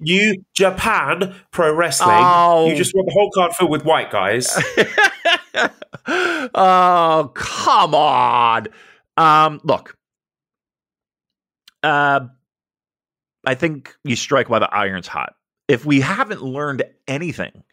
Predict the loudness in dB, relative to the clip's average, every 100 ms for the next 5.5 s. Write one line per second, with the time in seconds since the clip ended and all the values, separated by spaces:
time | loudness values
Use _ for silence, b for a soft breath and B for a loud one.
0 | _ _ _ _ _ _ -8 -6 -4 -6
1 | -4 -2 -2 -6 -10 -10 -10 -8 -8 -10
2 | -10 -12 -10 -10 -8 -4 -4 -6 -8 -4
3 | -4 -6 -10 -14 -16 -10 -10 -10 -16 _
4 | _ _ _ _ _ _ _ _ -8 -6
5 | -6 -10 -14 -20 -20